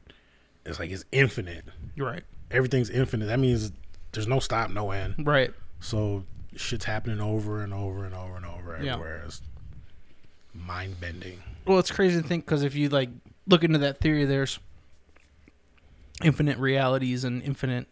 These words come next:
Speaker 2: whatever. So it's like, there's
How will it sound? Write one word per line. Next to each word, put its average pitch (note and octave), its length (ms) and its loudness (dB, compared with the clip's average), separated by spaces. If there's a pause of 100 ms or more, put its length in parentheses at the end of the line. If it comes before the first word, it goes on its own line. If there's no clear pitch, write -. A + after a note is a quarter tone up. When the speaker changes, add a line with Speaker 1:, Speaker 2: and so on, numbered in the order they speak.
(140)
Speaker 2:
whatever. B2+ 420 -2 (340)
So D3 200 4
it's C#3 160 2
like, C#3 280 2 (920)
there's D3+ 640 2